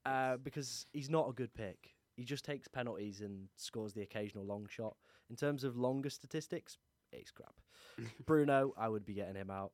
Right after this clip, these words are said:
Speaker 1: Salah, yeah. Watkins, yeah. Haaland, great. Uh, Turner, pretty standard. Archer, standard. And then the two defender choices, Tyreek Lamptey and Dan Burn, both
Speaker 2: They,
Speaker 1: injured
Speaker 2: yeah,
Speaker 1: as
Speaker 2: they've
Speaker 1: well.
Speaker 2: got, they've got to go. They've just been ne-, they've been hiding on my bench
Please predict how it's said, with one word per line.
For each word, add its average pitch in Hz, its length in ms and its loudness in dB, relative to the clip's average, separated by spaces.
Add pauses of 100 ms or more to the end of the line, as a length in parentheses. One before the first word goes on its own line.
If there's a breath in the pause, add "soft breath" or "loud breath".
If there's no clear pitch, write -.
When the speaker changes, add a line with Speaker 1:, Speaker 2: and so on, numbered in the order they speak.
Speaker 1:
Salah, 123 360 4
yeah. 104 280 2
Watkins, 101 460 -4
yeah. 101 320 -4
Haaland, 92 440 -6
great. 90 360 -10 (640 soft breath)
Uh, 90 340 -6 (380)
Turner, 131 340 2
pretty - 240 -6
standard. 117 540 0
Archer, 117 380 0
standard. 107 640 -4 (520 soft breath)
And 120 120 0
then 120 120 2
the 120 60 -2
two 160 240 0
defender 117 360 0
choices, 117 500 -4
Tyreek 131 400 4
Lamptey 123 400 -2
and 117 100 -8
Dan 123 220 -6
Burn, 113 260 -4
both 113 260 0
Speaker 2:
They, 131 140 0
Speaker 1:
injured 131 100 -2
Speaker 2:
yeah, 135 80 4
Speaker 1:
as 120 60 0 (120)
Speaker 2:
they've - 100 -10
Speaker 1:
well. - 20 -2
Speaker 2:
got, - 100 0
they've 110 120 -4
got 107 100 -4
to 104 80 -6
go. 101 200 -6
They've 104 140 -8
just - 180 4
been 214 120 8 (100)
ne-, 127 60 10 (120)
they've 233 140 6
been - 140 4
hiding 131 320 0
on 120 80 -8
my 110 100 -6
bench 104 200 -6